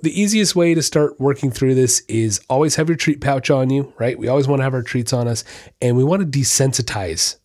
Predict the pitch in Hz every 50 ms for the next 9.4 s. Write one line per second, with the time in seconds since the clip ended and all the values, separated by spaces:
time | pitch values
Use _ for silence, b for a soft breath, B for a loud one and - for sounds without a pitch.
0 | _ - - 117 113 107 110 101 92 95 92 - - - - - - 92 90 -
1 | 92 90 92 - - - - 82 - - - 160 175 196 208 185 175 147 - -
2 | 151 143 139 135 131 131 127 123 120 117 113 110 B B B B B B - 123
3 | 117 - 127 117 113 117 117 113 117 117 113 - - 107 104 98 107 - 104 87
4 | - - - - - 135 147 143 - 165 - - 131 123 117 117 107 117 117 110
5 | 107 101 104 101 95 B B B B B B _ - - - 113 107 104 104 101
6 | 101 98 - - - - - - - - - - 123 104 90 78 - - - -
7 | - - - - _ _ _ _ _ _ - 117 120 123 120 - _ B B B
8 | B B B B B B B B B B B B B B B B B _ _ _
9 | - 143 147 147 143 131 -